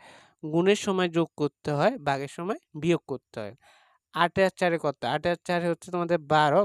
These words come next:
বারো দুই বসাবে, হাতে কত থাকবে? এক থাকবে। হাতে যে এক আছে, চারে আর একে পাঁচ, পাঁচে আর দুইয়ে হচ্ছে সাত,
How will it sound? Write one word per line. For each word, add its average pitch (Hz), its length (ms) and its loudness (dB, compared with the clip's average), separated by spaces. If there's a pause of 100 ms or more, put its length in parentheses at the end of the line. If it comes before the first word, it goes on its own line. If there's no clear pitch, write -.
(100)
বারো 156 160 2 (140)
দুই 185 140 2
বসাবে, 131 440 -6
হাতে 127 160 -10
কত 175 160 -8 (100)
থাকবে? 180 240 -6 (340)
এক 180 180 0 (100)
থাকবে। 131 340 -12 (360)
হাতে 156 160 -4 (100)
যে 185 120 4
এক 180 80 0 (100)
আছে, 170 140 -6 (140)
চারে 165 260 2
আর 165 140 2
একে 170 140 -8 (140)
পাঁচ, 190 240 0 (200)
পাঁচে 180 340 -2
আর 175 180 -2
দুইয়ে 170 220 -4
হচ্ছে 170 200 -10 (120)
সাত, 110 220 -8